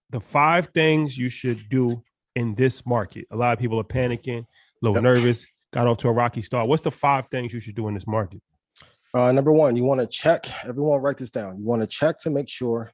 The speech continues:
Speaker 2: the stocks that you are investing in, that Vanguard and BlackRock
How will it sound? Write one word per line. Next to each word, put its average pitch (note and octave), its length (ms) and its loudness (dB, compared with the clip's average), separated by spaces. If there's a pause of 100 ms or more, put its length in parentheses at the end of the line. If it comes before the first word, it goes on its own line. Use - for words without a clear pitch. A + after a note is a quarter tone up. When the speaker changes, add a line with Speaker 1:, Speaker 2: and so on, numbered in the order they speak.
Speaker 2:
the G2+ 60 -20
stocks A#2+ 380 -2
that A2+ 160 -10
you A#2+ 200 -2
are A2 280 0
investing G#2+ 500 -4
in, F2 200 -8 (580)
that G2+ 160 -6
Vanguard B2 640 2 (380)
and G#2 200 -6
BlackRock G#2 680 -4